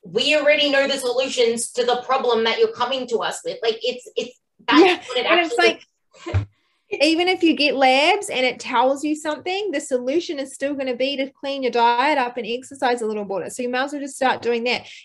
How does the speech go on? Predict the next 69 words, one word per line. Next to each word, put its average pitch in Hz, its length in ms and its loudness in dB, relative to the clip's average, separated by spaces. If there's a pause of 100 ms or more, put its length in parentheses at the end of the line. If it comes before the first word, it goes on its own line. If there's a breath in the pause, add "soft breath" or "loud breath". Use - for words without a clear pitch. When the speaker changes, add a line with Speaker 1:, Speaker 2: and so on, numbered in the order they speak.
Speaker 2:
The 294 120 0
only 370 260 -2
reason, 285 240 0
like, 277 100 -8
I 269 140 2
do 269 260 -4
think 302 240 -10
labs 214 340 0
should 202 200 -8
be 220 100 -8
done 196 300 -2
when 202 160 -6
you're 196 100 -6
doing 196 340 -6
everything 254 520 -4
right 196 280 2
and 208 140 -2
it's - 160 -10
still 190 200 -8
not, 185 300 -6
and 196 220 -8
it's 180 240 -8
still 196 260 -6
not 196 280 -8
kind 196 200 -8
of 196 60 -8
sorting 180 300 -6
itself 180 340 -6
out. 180 220 2
And 202 120 -2
then 185 80 -6
you're 190 120 -6
like, 180 140 -4
"Okay, 185 260 -4
something 185 320 -8
deep 170 180 -6
is 185 100 -8
going 175 280 -6
on 175 160 -4
here. 220 200 0
Like, 208 160 -2
what 170 280 -2
is 165 160 -2
it?" - 180 -6 (240 loud breath)
But 214 140 2
usually 262 420 0
the 262 160 -2
answer 208 400 -2
to 226 140 -8
most 196 340 -4
things 240 380 -6
is 202 200 -6
just 202 280 -8
to 202 240 -4
make 180 260 -4
better 185 220 -2
decisions 180 680 -6
with 185 220 -4
your 170 360 0
activity 247 460 -4
levels, 233 380 2
with 196 80 -10
your 180 120 -4
exercise, 185 600 -2
and 180 120 -6
then 170 120 -4
with 170 120 -10
your 170 80 -4
diet. 170 460 0